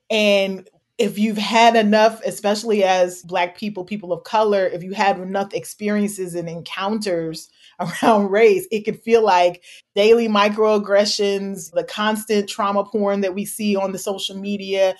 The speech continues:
the constant conflict that we have to maybe engage with personally. It could feel so big that, yes,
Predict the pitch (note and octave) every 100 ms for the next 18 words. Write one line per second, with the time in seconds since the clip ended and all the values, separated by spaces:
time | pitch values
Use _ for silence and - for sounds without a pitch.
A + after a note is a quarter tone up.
0 | - _ E3 E3+ - G#3 G#3 G#3 F#3+ -
1 | F#3+ G3+ G#3 G3 - F#3+ - G3 G3 F#3
2 | - F3+ F3+ F3+ F#3 F3 F3+ F3+ F#3 F#3
3 | F#3+ F3 - - G3 G3+ G3+ F#3+ F#3 F#3
4 | F3+ _ _ _ A3+ A3+ A3 - B3 A#3+
5 | A#3+ - B3 C4 G#3 B3+ C#4 A#3+ G#3 G#3+
6 | G3+ A4 G#3